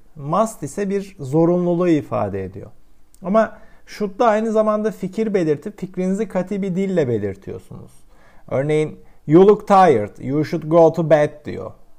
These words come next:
gramer kitabı. "Yorgun görünüyorsun, yatsan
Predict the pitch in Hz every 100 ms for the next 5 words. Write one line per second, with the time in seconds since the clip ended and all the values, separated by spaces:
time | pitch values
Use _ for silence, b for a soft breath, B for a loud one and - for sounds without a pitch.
0 | - 107 107 107 101 - 98 92 92 -
1 | b b b - 139 160 160 180 160 127
2 | 107 98 90 - 92 95 113 123 135 135
3 | - 160 170